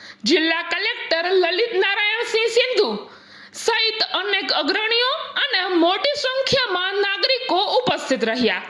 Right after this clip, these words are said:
આ રીતે પ્રાંતિજમાં દેશપ્રેમ, વિકાસ અને સંકલ્પનો સંદેશ આપતો આ સ્વાતંત્ર્ય દિવસ સૌના દિલમાં નવી ઉર્જા અને ગૌરવનો ભાવ જગાવી ગયો.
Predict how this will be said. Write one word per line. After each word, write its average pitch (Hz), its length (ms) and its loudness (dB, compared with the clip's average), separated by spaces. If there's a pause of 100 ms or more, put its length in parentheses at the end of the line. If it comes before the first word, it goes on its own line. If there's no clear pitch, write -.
(760)
આ 294 200 -4
રીતે 349 320 -2 (220)
પ્રાંતિજમાં 349 920 0
દેશપ્રેમ, 440 680 2 (460)
વિકાસ 370 540 0
અને 539 380 -6 (120)
સંકલ્પનો 494 640 -2
સંદેશ 480 600 -2
આપતો 571 320 -2 (220)
આ 359 80 -4
સ્વાતંત્ર્ય 359 760 -2
દિવસ 381 520 0
સૌના 349 380 0
દિલમાં 370 480 -2 (340)
નવી 415 320 4 (180)
ઉર્જા 381 380 0 (180)
અને 349 200 0
ગૌરવનો 466 580 0 (120)
ભાવ 403 240 2
જગાવી 277 420 0
ગયો. 220 360 -2